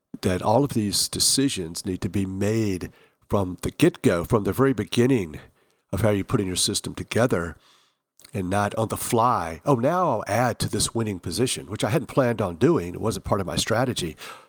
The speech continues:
That's what I don't really think is a good idea. I'm not trying to,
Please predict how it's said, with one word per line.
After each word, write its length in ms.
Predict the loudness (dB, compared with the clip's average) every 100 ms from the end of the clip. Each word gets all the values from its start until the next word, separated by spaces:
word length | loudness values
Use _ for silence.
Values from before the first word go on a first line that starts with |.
| 0
That's 220 | 2 2
what 100 | 0
I 80 | 0
don't 260 | -2 -4 0
really 380 | 2 2 0 -8 -14 -20 _ _ _ _
think 180 | 0 0
is 100 | 0
a 40 | 0
good 160 | 0
idea. 420 | -2 -2 -2 -2
I'm 180 | -4 -8 2
not 160 | 2 6
trying 220 | 4 4
to, 220 | 0